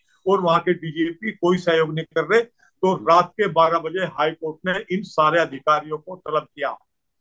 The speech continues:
Speaker 2: अच्छा।
Speaker 1: और दूसरी तरफ क्या हुआ कि
Speaker 2: हम्म।
Speaker 1: लालू यादव जी ने इंद्र कुमार गुजराल के यहाँ टेलीफोन मिला, तो इंद्र कुमार गुजराल जी ने के ऑफिस से कहा गया कि प्रधानमंत्री, अ, बहुत,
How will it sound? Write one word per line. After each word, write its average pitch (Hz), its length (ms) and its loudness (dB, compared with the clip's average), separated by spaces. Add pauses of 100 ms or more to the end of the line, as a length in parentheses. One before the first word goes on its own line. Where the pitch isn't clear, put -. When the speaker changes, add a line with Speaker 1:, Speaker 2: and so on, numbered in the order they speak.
(480)
Speaker 2:
अच्छा। 107 260 -16
Speaker 1:
और 196 160 4
दूसरी 175 400 -2
तरफ 214 240 2
क्या 185 200 0
हुआ 170 280 2
कि - 580 -8
Speaker 2:
हम्म। 208 120 -2
Speaker 1:
लालू 175 320 2
यादव 170 320 0
जी 170 140 -8
ने 196 400 -4 (360)
इंद्र 175 160 0
कुमार 180 260 4
गुजराल 170 440 0
के 175 140 -6
यहाँ 165 200 -4
टेलीफोन 151 420 -8
मिला, 120 240 -2 (420)
तो 180 140 0
इंद्र 160 160 -4
कुमार 165 280 4
गुजराल 156 480 2
जी 165 140 -2
ने 226 320 -2 (340)
के 185 60 2
ऑफिस 156 400 -2
से 175 100 2
कहा 156 220 2
गया 160 140 0
कि 180 140 -6
प्रधानमंत्री, 151 880 -4 (640)
अ, 151 160 -4
बहुत, 170 320 0